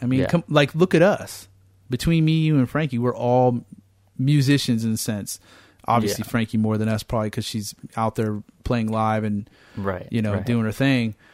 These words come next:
Speaker 1: Um, but we all play music, and that automatically connects us, and that's gonna make our piece stronger in some way, shape, or form,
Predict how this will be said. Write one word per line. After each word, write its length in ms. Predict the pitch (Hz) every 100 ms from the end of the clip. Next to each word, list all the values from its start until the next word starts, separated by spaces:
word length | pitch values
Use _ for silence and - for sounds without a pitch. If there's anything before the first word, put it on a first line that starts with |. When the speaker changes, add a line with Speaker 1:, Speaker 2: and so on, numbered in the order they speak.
| _ -
Speaker 1:
Um, 260 | 117 113 110
but 120 | 117
we 160 | 127 143
all 200 | 156 139
play 220 | 156 143
music, 640 | 143 202 120 104 - - _ _ _ 127
and 360 | 120 113 110 -
that 280 | 135 123 131 -
automatically 520 | 117 120 117 110 - 104
connects 360 | - 95 -
us, 360 | 104 117 - - _ -
and 120 | 113
that's 220 | 117 117
gonna 220 | - 123
make 280 | 107 110 107
our 220 | 110 104 104 _ -
piece 260 | 113 107
stronger 720 | - - 104 107 98 92 107 - _ _
in 140 | 120
some 240 | 101 123 117
way, 160 | 110
shape, 280 | 104 107 98
or 40 | 98
form, 480 | - 98 95 104